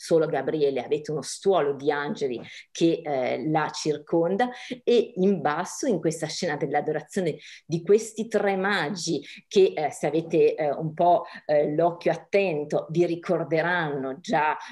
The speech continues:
eh, anticipano i magi che poi rivedremo a Sant'Apollinare Nuovo, e il Cristo seduto su questo trono che è, è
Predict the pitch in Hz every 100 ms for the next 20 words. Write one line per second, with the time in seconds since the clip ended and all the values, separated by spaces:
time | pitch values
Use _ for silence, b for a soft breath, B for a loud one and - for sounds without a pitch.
0 | B - 147 139 131 135 - - 160 156
1 | 254 240 - 160 156 139 156 165 165 147
2 | 151 165 165 151 143 151 156 165 156 135
3 | - 170 156 156 - 160 131 110 131 170
4 | 208 131 104 101 190 233 B B - 220
5 | - 180 - - 247 202 - - 156 -
6 | - 202 233 220 - 196 - 185 - 180
7 | 202 208 170 127 123 B B B 208 -
8 | 190 185 - 180 - - 160 -